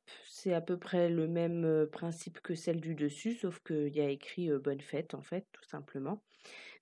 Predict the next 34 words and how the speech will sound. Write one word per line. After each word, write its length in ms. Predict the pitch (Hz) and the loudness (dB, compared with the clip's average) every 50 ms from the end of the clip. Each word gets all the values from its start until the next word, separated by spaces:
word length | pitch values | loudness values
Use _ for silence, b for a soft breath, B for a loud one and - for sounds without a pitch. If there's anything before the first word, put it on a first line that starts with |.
| - | -4
Donc 140 | 185 175 180 | 0 4 4
après, 280 | 190 190 190 - 220 214 | 4 4 4 4 2 2
j'essaye 420 | 208 196 180 - - 202 202 190 | 2 0 -4 0 2 2 2 4
de 140 | 170 185 175 | 4 2 2
bien, 480 | 165 175 190 202 202 202 196 190 185 175 | 2 2 2 2 4 4 4 4 4 4
hem, 540 | 170 165 165 160 160 156 151 151 151 156 156 - _ _ _ _ _ _ _ - - _ _ _ _ - | 6 6 6 4 4 2 0 0 -2 -4 -6 -10 _ _ _ _ _ _ _ -20 -20 _ _ _ _ -4
hem, 600 | - 175 165 165 160 156 156 165 160 151 147 147 147 | -4 -2 0 0 0 0 0 0 0 0 0 0 2
plaquer 500 | - 202 214 208 208 - 233 214 208 185 | 6 6 6 6 6 6 6 6 6 6
avec, 440 | - 175 160 170 175 175 - - 185 | 4 4 4 4 2 0 0 0 2
heu, 200 | 170 160 156 151 | 4 6 6 6
le 100 | 156 156 | 4 4
bloc 220 | 156 196 220 220 226 | 4 2 4 4 4
acrylique 520 | 208 208 - - 202 196 196 - - - - _ | 2 0 0 0 0 0 0 -2 -6 -12 -14 _
pour 140 | - - - - | -10 -10 -4 -2
éviter 380 | 185 165 160 165 165 - 202 196 | -2 -2 -2 -4 -2 0 0 0
que 180 | - - 185 170 | 0 0 -2 -2
ça 180 | 165 170 170 156 | 0 2 2 2
rebique 400 | 156 165 175 170 190 - - - | 4 2 0 0 -4 -8 -4 -2
au 80 | 165 151 | -2 -2
séchage. 580 | 151 - 160 151 - - 190 233 233 175 147 - - - _ _ _ b b b b b b b b b b b b b b b b b b - _ _ _ - - | -2 -2 -2 -2 2 4 4 4 4 4 0 -6 -10 -18 _ _ _ b b b b b b b b b b b b b b b b b b -20 _ _ _ -4 -2
Et 120 | 170 160 | -2 2
comme 200 | 165 170 156 156 | 2 2 2 2
ça, 180 | 151 - 202 202 | 2 2 2 2
ça 360 | 202 - 190 165 160 156 151 | 4 4 4 6 6 8 8
est, 340 | 151 151 147 147 147 147 147 | 8 8 8 8 8 6 6
ça 180 | 147 - 165 151 | 4 0 -2 -2
permet 340 | - 165 151 156 175 185 196 | 0 0 0 2 2 0 -2
que 440 | - - - 180 170 165 151 151 143 | -2 -4 -2 0 4 4 4 4 4
ça 160 | 147 - 160 | 2 0 -2
sèche 260 | 156 - 190 180 175 | -2 -2 -4 -4 -2
bien 260 | 165 165 160 147 143 | 0 2 2 2 2
à 100 | 139 139 | 0 -4
plat 360 | 143 - - 185 202 208 214 196 | -4 -2 2 4 4 4 4 4
et 160 | 170 160 156 | 2 0 -2